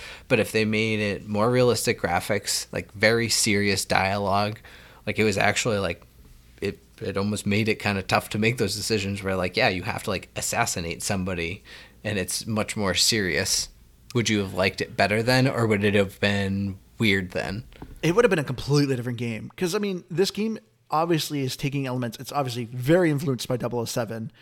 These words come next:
Speaker 2: and the James Bond films, because a lot of these geniuses that you play as are obviously very kind of caricatures of,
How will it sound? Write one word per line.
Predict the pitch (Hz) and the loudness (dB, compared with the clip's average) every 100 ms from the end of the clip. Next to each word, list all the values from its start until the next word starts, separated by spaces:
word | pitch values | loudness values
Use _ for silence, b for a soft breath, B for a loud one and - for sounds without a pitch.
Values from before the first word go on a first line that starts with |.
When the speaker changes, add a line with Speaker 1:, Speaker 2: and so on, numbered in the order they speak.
| b | b
Speaker 2:
and | 131 | -4
the | 127 | 0
James | 139 131 | 2 0
Bond | 120 123 117 | 0 -2 -2
films, | 123 110 110 - - b b b b | -6 -8 -8 -10 -12 b b b b
because | 147 139 135 - | -6 -2 -2 -2
a | 139 | -2
lot | 139 156 160 | 0 0 0
of | 147 131 | -2 0
these | 135 123 | -2 -2
geniuses | 127 117 147 135 139 127 | -4 -2 0 0 -4 -6
that | 123 | -6
you | |
play | 117 131 127 | -2 0 0
as | 120 110 | 0 -2
are | 120 110 - | -6 -6 -6
obviously | 135 143 131 131 | -2 0 0 -4
very | 117 123 117 | -2 -2 -2
kind | - 123 | -4 -4
of | 113 | -4
caricatures | - 127 113 113 113 113 - - b b b - | -2 -6 -6 -10 -6 -6 -8 -14 b b b -4
of, | 139 135 123 - - | 2 2 0 -6 -18